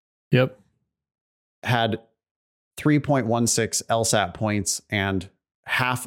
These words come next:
Speaker 2: a tenth of a percent, point oh five G P A points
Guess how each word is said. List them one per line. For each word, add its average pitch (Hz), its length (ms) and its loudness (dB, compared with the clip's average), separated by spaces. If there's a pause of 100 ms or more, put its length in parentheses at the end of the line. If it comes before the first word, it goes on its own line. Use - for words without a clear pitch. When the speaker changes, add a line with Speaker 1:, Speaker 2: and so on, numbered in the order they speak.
Speaker 2:
a 104 100 -2
tenth 113 440 0
of 95 100 -2
a 98 60 -4
percent, - 500 -4
point 107 240 -2
oh 117 140 2
five 95 580 -2 (800)
G 110 160 0
P 95 160 -4
A 85 140 -2
points - 460 -12